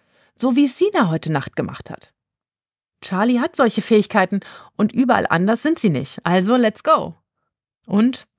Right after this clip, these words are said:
Odette hat schon recht. Ein bisschen mehr Tempo beim Denken würde einigen hier echt nicht schaden. Es dauert nicht lange, da steht die gesamte schwarze Klasse unten zwischen Gemeinschaftsraum und Schlaftrakt vor der Tür des Panikraums.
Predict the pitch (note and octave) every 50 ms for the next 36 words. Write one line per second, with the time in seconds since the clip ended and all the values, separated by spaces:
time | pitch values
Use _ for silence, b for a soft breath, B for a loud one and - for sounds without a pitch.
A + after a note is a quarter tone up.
0 | _ _ _ _ _ _ _ _ _ _ _ - A#3 A3 G#3+ G3 F3+ G3 F#3 -
1 | - G#3+ G#3+ - C#4 C#4 - - - - _ _ - F#3+ E3+ - C4+ B3 - B3
2 | G3 F3+ F3+ - - B3 B3+ - A#3 F#3 F3+ F3 F3 G3+ A3 A#3 - - - F#3+
3 | E3 F3+ F#3 F#3+ - - E3+ F3 F3+ F#3+ F#3 A3 G3+ A3 A#3 - - D3+ - -
4 | - G3+ F#3+ - - C4 G#3 C#3 - - C3+ - - _ _ _ _ _ _ _
5 | _ _ _ _ _ _ _ _ _ _ _ _ _ _ _ _ _ _ _ _
6 | _ _ _ _ _ _ - - - A3+ G#3+ G3+ G3 F#3+ F3 - - G#3 A#3 C#4
7 | C#4 G#3 F#3+ E3 - - A3 - G3+ E3 E3 - F3+ B3+ C4+ - B3 - - F#3
8 | F3+ - - - - F3+ E3+ - - - - G3 A3 A3 - - B3+ A#3+ - -
9 | F#3+ - F#3 D#3+ D#3+ D#3 D#3+ F#3 G3 - A3 - - - - F3 F3 D#3+ E3 -
10 | - F#3 F3 F#3+ - - - - A3 A3 - - - b b b b b - G3+
11 | E3+ D#3 D3+ - - G#3 G3+ A3 - - - F3 D3 C#3 D3 C#3+ - - - -
12 | - - _